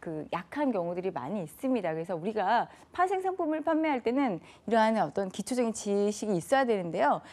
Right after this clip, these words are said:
파생 상품에 대한 것들이 너무 여러분들 전무한 상황이라서 은행들이 이렇게 파생 상품을 관리하고 있다라는 것들 여러분들한테 좀 보기, 보여드리기 위해서, 어, 제가 그걸 준비를 했고요.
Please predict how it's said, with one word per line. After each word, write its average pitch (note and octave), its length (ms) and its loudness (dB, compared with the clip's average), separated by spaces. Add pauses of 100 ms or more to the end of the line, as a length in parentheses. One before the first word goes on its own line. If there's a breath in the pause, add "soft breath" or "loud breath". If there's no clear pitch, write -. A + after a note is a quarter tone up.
(220 loud breath)
파생 F#4+ 340 4
상품에 D#4+ 340 0
대한 B3+ 180 2
것들이 A3+ 200 -4
너무 F#3 220 2
여러분들 F#3 260 0
전무한 B3 440 2
상황이라서 G3+ 640 4
은행들이 A#3+ 500 6
이렇게 G3 420 4
파생 D4 360 -2
상품을 B3 400 0
관리하고 B3+ 760 0
있다라는 G#3+ 480 -2
것들 E3+ 140 -8
여러분들한테 E3+ 360 -8
좀 F3+ 180 -10
보기, F3+ 300 -6
보여드리기 G3 760 -2
위해서, F#3 560 2 (340 loud breath)
어, D3 100 -6
제가 F3 260 -2
그걸 E3 180 -2
준비를 G#3 340 -2
했고요. C4 340 0